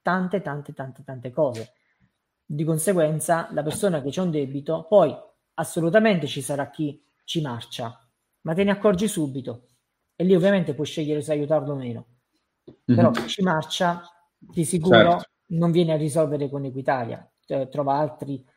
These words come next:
Speaker 1: sotterfugi per
Speaker 2: Mhm,
Speaker 1: cambiare.
Speaker 2: mhm. Ma,
Speaker 1: A me,
Speaker 2: mm,
Speaker 1: agli
Speaker 2: mi-
Speaker 1: inizi ti dico, ti,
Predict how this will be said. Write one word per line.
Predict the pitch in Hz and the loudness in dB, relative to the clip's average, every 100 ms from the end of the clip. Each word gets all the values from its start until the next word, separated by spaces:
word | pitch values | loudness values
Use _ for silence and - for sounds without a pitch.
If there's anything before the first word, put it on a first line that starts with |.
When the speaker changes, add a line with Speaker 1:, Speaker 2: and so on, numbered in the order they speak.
| _ _ _ | _ _ _
Speaker 1:
sotterfugi | - 147 175 147 156 147 143 | -8 -2 -2 -2 -4 -2 -2
per | 135 | 0
Speaker 2:
Mhm, | 107 | 2
Speaker 1:
cambiare. | 110 107 135 | 4 2 0
Speaker 2:
mhm. | 120 104 107 101 131 | 0 2 2 2 6
Ma, | 127 135 | 8 10
Speaker 1:
A | 135 | 10
me, | 135 | 10
Speaker 2:
mm, | 131 131 127 - | 10 10 8 4
Speaker 1:
agli | 170 | 4
Speaker 2:
mi- | 180 | 6
Speaker 1:
inizi | 202 233 220 175 | 8 6 2 -4
ti | 160 | 0
dico, | 175 160 160 156 156 - | 0 2 2 2 -2 -6
ti, | 180 170 175 | 0 0 -2